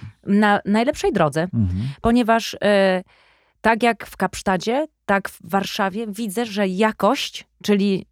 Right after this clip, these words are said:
Speaker 1: nie ilość, a
Speaker 2: Mhm.
Speaker 1: jakość, z-, staje się po prostu jakimś wskaźnikiem tego, żeby, e, żeby jeść. Więc ja myślę, że my już z ilości rezygnujemy, idziemy w stronę jakości. Mniej znaczy więcej i uważam, że jesteśmy na dobrej drodze.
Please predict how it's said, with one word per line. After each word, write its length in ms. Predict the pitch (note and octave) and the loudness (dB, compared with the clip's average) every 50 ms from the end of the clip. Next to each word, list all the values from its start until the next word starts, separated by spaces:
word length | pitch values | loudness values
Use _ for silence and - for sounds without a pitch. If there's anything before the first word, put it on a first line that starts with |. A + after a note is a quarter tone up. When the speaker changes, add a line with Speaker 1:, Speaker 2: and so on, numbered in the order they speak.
| _ - | _ -2
Speaker 1:
nie 160 | F#3 G3+ G#3+ | 0 0 0
ilość, 440 | - - A3 G#3 F3 D3+ D3 - - - | 0 0 0 2 2 2 2 0 -2 -2
a 40 | D#3 | 0
Speaker 2:
Mhm. 80 | B2 A2+ E3+ F3+ C#3+ | 2 2 2 2 0
Speaker 1:
jakość, 420 | G#2+ A3+ C4 D#4 E4+ - - - - - - - - _ | 2 2 2 0 0 -4 -10 -16 -20 -20 -20 -20 -12 _
z-, 480 | - G3 F3+ F#3 G3 A3+ - - - F#3+ | -6 -6 -4 0 2 2 2 2 0 -4
staje 320 | - - B3 B3+ B3+ B3 | -2 -2 -2 0 0 -2
się 160 | A#3+ - A#3+ G#3+ | -2 -4 -6 -6
po 100 | G#3+ G#3 | -6 -6
prostu 360 | - A3 G#3+ - - G#3 G3+ | -6 -6 -6 -6 -4 -4 -2
jakimś 520 | G3+ G3 G2 - G3+ G3+ G3+ F#3+ - - - D#3+ F3+ | -2 -2 -2 -2 -2 -2 -2 -2 -6 -8 -8 -8 -8
wskaźnikiem 760 | - - - G3 F#3+ F#3+ F#3+ G#3+ G#3 - G#3 G3 F#3+ G3 F#3+ - - - - - _ - | -8 -6 -4 -4 -2 -2 -2 -2 -2 0 0 0 0 0 -2 -4 -10 -20 -20 -20 _ -2
tego, 220 | G3+ G3+ G3 G3+ | -2 0 0 0
żeby, 220 | F3 F#3 E3 F3 | 0 0 -2 0
e, 200 | F3 F3 F3 E3 - - - B2+ E3+ E3+ E3+ D3+ A#2+ C#3+ | -2 -2 -2 -4 -6 -6 -6 -4 -2 -2 -2 -4 -4 -4
żeby 180 | F#3 E3 F3 | -4 -4 -2
jeść. 300 | E3+ D#3+ D3 D3+ - - | -2 -2 -2 -2 -4 -4
Więc 200 | E3 F#3+ F#3+ F#3+ - - - - G#3+ - | -2 0 0 -2 -4 -8 -18 -20 -6 -2
ja 100 | G3+ G#3 | 0 2
myślę, 300 | A3+ B3 A3+ - A#3 A3 | 2 2 0 -2 -4 -2
że 240 | F#3+ G#3+ G#3 G#3 G3+ - - - - - | -2 -2 -2 -2 -4 -8 -16 -20 -6 -2
my 240 | G3 G#3 A#3 B3 B3 | 0 2 2 2 2
już 320 | A#3 A3+ A#3 G#3+ - - - _ - | 2 0 0 -2 -4 -8 -12 _ -16
z 100 | - - | -14 -6
ilości 420 | - F#3+ G3 G3+ G3 - - G3+ | -2 0 0 0 0 -2 -2 -2
rezygnujemy, 800 | F#3 F#3+ E3+ F#3 E3+ E3+ F3+ F3 D#3+ D#3 D3+ D3 D#3 F3+ A#3 D#4+ - _ _ _ _ _ _ _ _ _ | -2 0 -2 -2 -2 -2 -2 -2 -2 -2 -2 -2 -2 -4 -4 -6 -8 _ _ _ _ _ _ _ _ _
idziemy 320 | - G3+ F3 G3+ G#3+ A3+ G#3+ | -4 -2 0 2 2 2 0
w 40 | |
stronę 240 | - - G3+ G3+ F#3+ | 0 -2 -2 -2 0
jakości. 580 | F#3 F3+ - - D#3+ D#3 D3+ - - - E3 - - | -2 -4 -4 -6 -6 -6 -6 -8 -8 -10 -8 -6 -2
Mniej 380 | F3 F#3+ G3+ G3+ G3+ G#3 G#3 | 0 2 2 4 4 2 2
znaczy 320 | F#3+ F#3+ F#3+ F3+ - - E3+ | 0 -2 -2 -4 -4 -6 -6
więcej 560 | D#3+ D#3+ C#3+ D3+ D3 - D3+ D3+ - - - | -6 -6 -6 -6 -8 -8 -10 -10 -8 -6 -4
i 40 | F#3 | -4
uważam, 640 | - F#3 F3 E3+ F3+ E3 D#3 D#3 F#3+ G#3+ C#4 C4+ | -4 -4 -2 0 0 0 0 -2 -4 -6 -6 -4
że 100 | G3 F#3+ | -4 -4
jesteśmy 320 | F#3 E3+ - F3+ - - E3+ | -6 -6 -8 -10 -8 -6 -6
na 120 | E3 D3+ | -6 -6
dobrej 280 | C#3+ D3 D3+ D#3 - - | -6 -8 -8 -8 -10 -12
drodze. 200 | - - C#3 | -8 -2 0